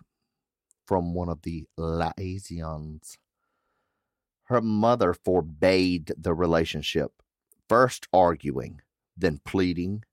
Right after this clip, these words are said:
and when Blanche refused to not marry, the penniless lawyer, Louise plotted with her son to develop a plan to stop the marriage.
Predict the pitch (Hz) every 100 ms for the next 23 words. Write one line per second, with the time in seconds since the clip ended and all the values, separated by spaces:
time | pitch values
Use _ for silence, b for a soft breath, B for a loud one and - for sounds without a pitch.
0 | _ - 87 90 80 98 110 180 120 -
1 | 104 95 _ 110 127 123 104 - 92 87
2 | 90 98 - 139 147 87 73 - _ _
3 | _ _ _ _ _ _ _ _ _ _
4 | _ - - - 123 123 135 131 131 -
5 | 127 110 85 71 78 - _ _ _ _
6 | _ - 98 101 101 117 147 143 - -
7 | 104 95 82 73 78 - 95 - - 92
8 | 78 80 87 82 73 90 98 101 120 -
9 | 123 90 82 76 80 - - 90 85 -
10 | 90 85 80 73 71 - -